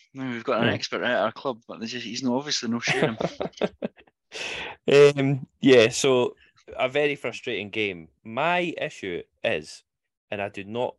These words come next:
Speaker 2: blame Robbie Neilson for the performances on the players on the pitch, but see,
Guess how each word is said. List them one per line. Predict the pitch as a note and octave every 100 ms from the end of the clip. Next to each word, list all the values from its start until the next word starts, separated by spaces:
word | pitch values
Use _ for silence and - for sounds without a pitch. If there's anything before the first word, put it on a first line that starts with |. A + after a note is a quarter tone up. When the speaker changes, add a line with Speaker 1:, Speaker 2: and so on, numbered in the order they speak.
| -
Speaker 2:
blame | A2+ A2 G2+
Robbie | G#2 G2
Neilson | F#2+ G2+ - F2
for | -
the | E2+
performances | F#2 - G2+ F#2 F2+ F2
on | E2
the | E2
players | - F#2 D#2+ D2 _ -
on | F2
the |
pitch, | - F2+ - - - _ _ _ _
but | -
see, | - B2 A2+ G#2+